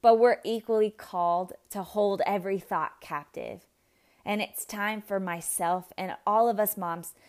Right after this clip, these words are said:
to stop the enemy from trying to derail us and make us question who we are. It is time for us to declare that we are his, and we are going to hold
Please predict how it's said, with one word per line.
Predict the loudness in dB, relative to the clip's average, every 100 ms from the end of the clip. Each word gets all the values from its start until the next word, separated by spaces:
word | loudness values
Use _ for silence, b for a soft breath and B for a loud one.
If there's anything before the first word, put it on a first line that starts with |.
| b -8
to | -6
stop | -2 2 2 2 0
the | 0 0
enemy | -2 -2 -6 -8
from | -8 -8
trying | -8 -8 -6 -8
to | -10
derail | -6 -6 -2 0 2 0
us | -2 -6 -8
and | -4
make | -4 -6
us | -10
question | -10 -2 -2 -2 -10 -8
who | -6
we | -4 -2
are. | -2 -2 -6 B B B
It | 2
is | 2 2 -4
time | -10 -6 -4 -4
for | -4
us | -4 -4
to | -8 -8
declare | -8 -6 -2 -2 0
that | -4 -4
we | -4 0
are | -2
his, | -2 0 0 0 -6 B B B B
and | -4 -4
we | -2 0
are | 0
going | 0 0 0 -2 -4
to | -8
hold | -2 0 0